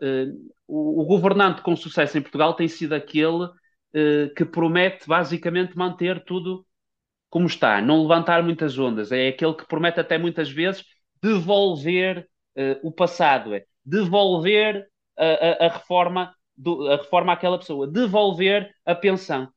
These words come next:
devolver, manter o sistema de segurança social como está. Quando isso, atualmente, eh, sendo sério com as pessoas,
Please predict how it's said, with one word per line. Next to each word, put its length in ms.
devolver, 600
manter 460
o 60
sistema 380
de 60
segurança 340
social 320
como 140
está. 260
Quando 380
isso, 420
atualmente, 800
eh, 220
sendo 380
sério 340
com 100
as 80
pessoas, 440